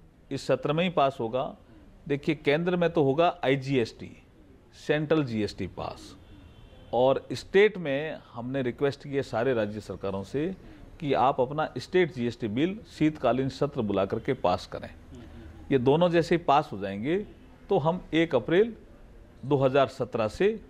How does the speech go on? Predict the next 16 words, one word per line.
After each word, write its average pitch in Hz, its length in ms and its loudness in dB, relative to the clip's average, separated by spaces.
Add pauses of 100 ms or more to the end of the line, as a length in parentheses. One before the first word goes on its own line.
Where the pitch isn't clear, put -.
(320)
जीएसटी 151 800 0
इस 123 160 -6
देश 127 280 2
में 120 120 -2
लागू 107 380 0
कर 131 160 2
देंगे, 180 380 4
जो 135 280 2
भी 185 240 0 (140)
ease 185 340 4
of 147 240 4
doing 135 300 -2
business 127 400 0
का 170 160 2
एक 117 280 -2
बड़ा 170 380 4